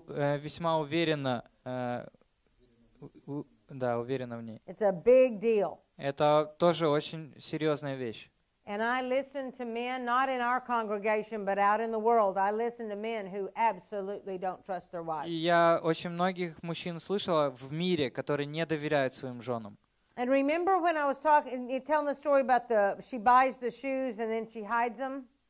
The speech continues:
Speaker 1: Мгм. Помните, я вам рассказала историю о том, что вот, например, женщина, она покупает обувь и прячет ее где-то?
Speaker 2: He's not gonna trust you when you do that.
Speaker 1: Но муж вам не будет после этого доверять.
Speaker 2: Do you want the shoes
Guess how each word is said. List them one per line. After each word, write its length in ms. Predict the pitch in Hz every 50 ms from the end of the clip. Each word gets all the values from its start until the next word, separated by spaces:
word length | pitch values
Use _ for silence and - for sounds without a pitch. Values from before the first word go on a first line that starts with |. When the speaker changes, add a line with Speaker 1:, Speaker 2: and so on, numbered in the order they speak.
| _ _
Speaker 1:
Мгм. 320 | 143 139 139 143 147 151 -
Помните, 360 | 180 185 196 214 220 - 202
я 80 | 185 175
вам 160 | 170 165 165
рассказала 540 | 156 156 - - - - 165 156 156 151 143 139
историю 400 | - - - 170 165 156 147 143
о 20 |
том, 200 | 143 147 143 143
что 140 | 135 - 147
вот, 200 | 135 139 135 139
например, 360 | 139 131 - 135 135 131 131
женщина, 500 | 131 127 139 143 143 135 - 151 139 135
она 140 | 131 131 131
покупает 500 | - 139 131 - 139 160 185 202 202 202
обувь 320 | 196 196 185 175 170 - -
и 100 | 127 143
прячет 460 | - - 156 147 135 - - - -
ее 80 | 113
где-то? 320 | 110 107 110 104 - - - _ _ _ _ _ _ _ -
Speaker 2:
He's 220 | 269 262 247 190 196
not 400 | 208 208 220 262 277 - - 196
gonna 260 | 262 269 254 226 - _ -
trust 400 | - 349 349 370 359 - _ -
you 260 | 262 269 254 240 214 175
when 180 | 247 240 240
you 140 | 240 240 240
do 220 | 190 254 254 254 233
that. 300 | 240 226 214 190 - - _ _
Speaker 1:
Но 60 | - 139
муж 220 | 147 165 185 -
вам 180 | - 185 185 185
не 80 | 185 190
будет 240 | 180 185 202 190 -
после 260 | 170 160 - - 170
этого 180 | 165 170 160 156
доверять. 560 | 151 156 156 160 160 165 143 107 - - _ _ _ _ _ _ _ _ - -
Speaker 2:
Do 100 | 208 277
you 220 | 294 285 311 330
want 300 | 320 349 359 370 349 359
the 80 | 320 294
shoes 560 | 302 - - 381 392 415 427 427 427 403 -